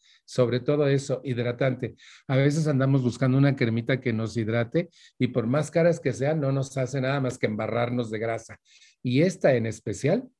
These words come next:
nos ayuda muchísimo. También la podemos usar en los brazos, Héctor.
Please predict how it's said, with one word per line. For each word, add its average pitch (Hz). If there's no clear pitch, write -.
nos 123
ayuda 127
muchísimo. 120
También 143
la 196
podemos 160
usar 165
en 160
los 117
brazos, 143
Héctor. 208